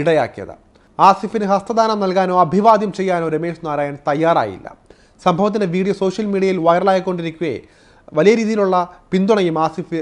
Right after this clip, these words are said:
അലിക്ക് കിട്ടുന്നുണ്ട്. എന്തായാലും ഇതോടെ ആസിഫ് അലിയെ അപമാനിക്കുകയാണ് രമേശ് നാരായണൻ ചെയ്തത് എന്ന ആരോപണമാണ് ഉയർന്നുകൊണ്ടിരിക്കുന്നത്. പൊതുവേദിയിൽ ക്യാമറയ്ക്ക് മുന്നിൽ അപമാനിക്കപ്പെടുക എന്നത് വേദനയുണ്ടാക്കുന്ന കാര്യമാണ് എന്നും രമേശ് നാരായൺ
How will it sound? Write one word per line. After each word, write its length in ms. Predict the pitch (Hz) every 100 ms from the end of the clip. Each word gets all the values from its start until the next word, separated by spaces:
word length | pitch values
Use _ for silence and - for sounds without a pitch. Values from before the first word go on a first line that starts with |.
| -
അലിക്ക് 340 | 147 147 143 131 - _ _
കിട്ടുന്നുണ്ട്. 420 | 160 156 117 98 - _ _ _ _ _ -
എന്തായാലും 240 | 156 190 180
ഇതോടെ 160 | 208 202 208
ആസിഫ് 320 | 208 262 240
അലിയെ 200 | 220 208 -
അപമാനിക്കുകയാണ് 720 | 170 190 208 202 196 190 175
രമേശ് 280 | 170 175 180
നാരായണൻ 240 | 175 175 160
ചെയ്തത് 280 | 170 180 175 147
എന്ന 100 | 156 151
ആരോപണമാണ് 580 | 156 151 151 139 131 -
ഉയർന്നുകൊണ്ടിരിക്കുന്നത്. 760 | 135 139 135 120 107 101 85 - _ _ _ _ -
പൊതുവേദിയിൽ 520 | 196 226 214 214 208 202
ക്യാമറയ്ക്ക് 440 | 185 190 202 202
മുന്നിൽ 240 | 190 185 185 151
അപമാനിക്കപ്പെടുക 720 | 156 185 190 190 185 180 180 165
എന്നത് 240 | 160 156 95 - - _ -
വേദനയുണ്ടാക്കുന്ന 680 | 165 190 220 208 196 190 180
കാര്യമാണ് 560 | 170 170 180 170 165 160
എന്നും 280 | 147 156 135 - _ _ _
രമേശ് 380 | 147 185 190 196
നാരായൺ 300 | 185 185 185